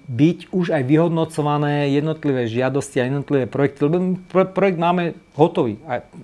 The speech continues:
celé, pre celé stavebné povolenie. By mohli byť niekedy, e, už z jary budúceho roka. Oni, tí optimisti, hovoria niekedy marec, apríl, hej, uvidíme.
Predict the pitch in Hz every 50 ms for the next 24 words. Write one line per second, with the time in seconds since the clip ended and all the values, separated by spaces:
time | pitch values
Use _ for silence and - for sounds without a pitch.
0 | - - - 160 143 - 143 127 - 160 147 131 - - 143 139 131 123 120 -
1 | - - - 123 - - - - - - - - - - - 135 143 180 208 202
2 | 196 196 180 147 139 127 135 131 143 156 151 - 160 147 139 143 131 - - -
3 | 147 131 127 131 - - - 185 190 175 - - - - - - _ _ _ _
4 | _ 110 110 117 127 135 139 143 135 120 120 131 131 117 - - 127 113 113 117
5 | 117 113 - - - - - _ _ _ _ _ _ _ - 170 196 202 180 -
6 | 147 147 - - 151 147 139 - - 135 117 127 135 143 143 139 135 131 123 123
7 | 123 120 - 110 110 107 110 113 127 135 139 123 113 - - 143 - - - 151
8 | 151 156 160 160 160 - - _ _ _ _ _ _ - 120 120 120 127 147 175
9 | 151 117 120 123 123 131 131 135 147 165 165